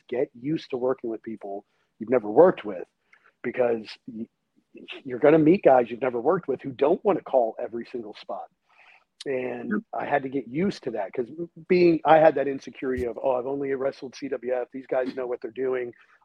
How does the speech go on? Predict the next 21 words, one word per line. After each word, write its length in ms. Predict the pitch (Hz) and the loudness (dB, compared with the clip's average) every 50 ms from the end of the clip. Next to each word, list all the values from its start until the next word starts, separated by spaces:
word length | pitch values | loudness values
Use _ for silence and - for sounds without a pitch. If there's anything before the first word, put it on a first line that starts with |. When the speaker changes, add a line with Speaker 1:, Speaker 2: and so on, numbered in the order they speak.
| _ - | _ 4
Speaker 1:
I 160 | 135 143 147 | 4 4 4
don't 260 | 135 - 147 143 147 | 4 0 -2 -2 -2
want 220 | 131 131 135 123 - | -4 -6 -6 -6 -8
to 100 | - 123 | -10 -8
make 260 | 123 120 117 - _ | -6 -6 -8 -8 _
them 220 | 120 120 107 107 | -10 -8 -8 -8
look 300 | 104 107 120 113 - - | -6 -6 -6 -6 -6 -8
bad." 340 | - 107 90 82 76 - - _ _ _ _ _ _ _ _ _ _ _ _ | -8 -8 -8 -8 -10 -12 -16 _ _ _ _ _ _ _ _ _ _ _ _
So 580 | - - 170 151 139 135 131 131 123 120 - - _ _ _ _ _ _ _ _ _ - | -2 2 4 6 6 6 6 4 2 0 -4 -8 _ _ _ _ _ _ _ _ _ -2
I 100 | 127 131 | -2 -2
would 140 | 135 127 120 | -2 -4 -8
be 300 | 156 135 131 135 127 127 - | -8 -8 -8 -8 -10 -12 -6
real 240 | 131 143 156 135 | 0 2 2 2
nervous 640 | 135 135 147 156 160 156 139 120 - - - - - _ _ | 2 2 4 4 4 4 2 0 -2 -6 -12 -20 -20 _ _
in 140 | 139 123 120 | -6 -6 -4
those 200 | 123 117 110 - | -4 -4 -6 -4
situations, 640 | - 135 120 - 123 120 120 120 113 - 123 110 104 | -4 -6 -4 -4 -4 -2 -2 -2 -4 -6 -10 -8 -4
real 160 | 120 123 127 | -4 -2 -2
insecure. 580 | 120 117 - - - - 131 131 135 131 120 - _ - - - _ _ _ _ | -4 -4 -8 -14 -8 -2 0 2 2 2 0 -2 _ -14 -20 -20 _ _ _ _
And, 320 | 135 135 127 127 123 120 | -2 -2 0 -2 0 0
uh, 380 | 127 120 117 113 113 110 110 | 2 2 2 0 0 -2 -4